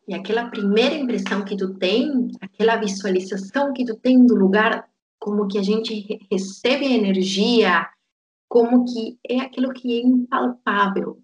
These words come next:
que só teu conhecimento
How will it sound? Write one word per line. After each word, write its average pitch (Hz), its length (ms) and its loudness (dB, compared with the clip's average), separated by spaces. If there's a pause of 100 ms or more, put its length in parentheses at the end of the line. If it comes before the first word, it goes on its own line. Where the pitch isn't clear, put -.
(260)
que 196 80 -8
só - 480 -2
teu 277 200 -2
conhecimento 208 1500 2